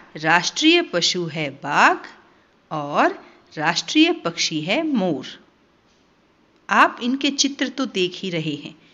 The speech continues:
इनके चित्रों को देखकर और जो बातें आपने पाठ में सीखी, उनके आधार पर बताइए कि इनमें से कौन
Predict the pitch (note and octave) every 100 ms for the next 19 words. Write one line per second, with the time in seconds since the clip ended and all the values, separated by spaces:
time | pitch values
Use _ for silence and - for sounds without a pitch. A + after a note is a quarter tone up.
0 | _ _ _ _ _ G3 A3 A3 C4+ C4+
1 | F#3 - G3+ G#3 G3 D#3 F3 C4+ C#4 -
2 | C3 - _ _ _ _ _ _ _ _
3 | - D4+ D4 D#4 G#3 F3 D#3+ C#4+ D4 E3+
4 | D#3 G#3+ A#3+ F3+ D#3 D#3 G3 F#3 - B3
5 | A#3 - C#3 - - - C#4 D#4 - F4+
6 | - F3+ E3+ E3 D#3+ D#3 - C#3 - -
7 | _ _ - D3 D3+ C#3 C#3+ G#3+ E4+ F4
8 | - - - - - - - - - F#3
9 | F#3 B3 F4+ - - - C#4+ D#4 C#4+ F3
10 | D3+ - G3+ - - - - - - -
11 | A#3+ C#4 E4+ F4+ F4+